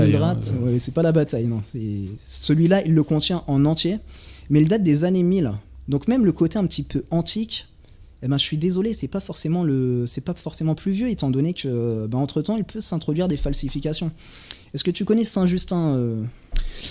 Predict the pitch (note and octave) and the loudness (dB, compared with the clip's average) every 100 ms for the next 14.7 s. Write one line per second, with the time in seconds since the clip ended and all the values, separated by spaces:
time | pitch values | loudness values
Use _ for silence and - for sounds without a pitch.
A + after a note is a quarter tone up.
0 | - - A#2+ B2 C3+ F#3 C#3+ A#2+ A#2+ F#3+ | -6 4 8 10 10 10 10 6 6 6
1 | G#3+ - D#3 D3+ G3 C#3+ - C#3+ - D3 | 6 4 0 0 -2 -2 -2 -2 0 2
2 | F#3 D3+ B2+ G3 - - - - - - | 4 6 8 6 4 -6 -4 -2 -2 -4
3 | - - G3 - E3 D#3+ D#3 F3+ G#3+ D#3+ | -4 0 0 2 2 4 6 6 6 2
4 | D#3 E3 - C#3 F3+ E3+ D3 D3+ - F#3+ | 0 0 0 -2 0 0 2 2 2 2
5 | G3+ - D#3 F3 - C#3+ C#3 F3+ E3+ - | 0 -2 0 0 0 0 0 -2 -6 -2
6 | C3 G#3 F#3+ - D#3 F#3 G3 F3 F3 B2 | 2 8 8 8 6 6 6 6 6 4
7 | A#2 C#3 - - F#3+ D3+ F#3+ E3+ C3+ A#2+ | 0 -4 -6 -6 -4 -2 -2 0 0 -2
8 | - A2+ A#2+ C3+ D#3 C#3 C3+ D#3 D3+ B2+ | -4 -2 2 4 4 4 2 2 2 2
9 | B2+ D#3 - B2+ - C3+ C#3+ C#3+ C#3 B2+ | 0 0 -2 -6 -2 2 4 4 2 0
10 | - F#3 G3+ F#3+ E3+ G#2+ F3+ F#3+ F3+ D#3 | 4 6 6 6 4 4 6 6 6 4
11 | D3+ D3 D3 C#3+ D3+ C3+ C#3 C#3 D#3+ F#3+ | 2 2 2 0 2 4 6 6 4 4
12 | E3 A#2+ A#2+ B2+ C#3 D3+ E3 F3 D3 B2+ | 2 0 -2 -6 -4 2 8 10 10 8
13 | D3+ A#2+ B2+ G#2+ E3 D3+ D3 F3 F3 E3 | 6 6 2 4 4 4 6 6 8 6
14 | D3 C3 A#2+ E3+ C3+ C3 | 4 2 -2 2 6 6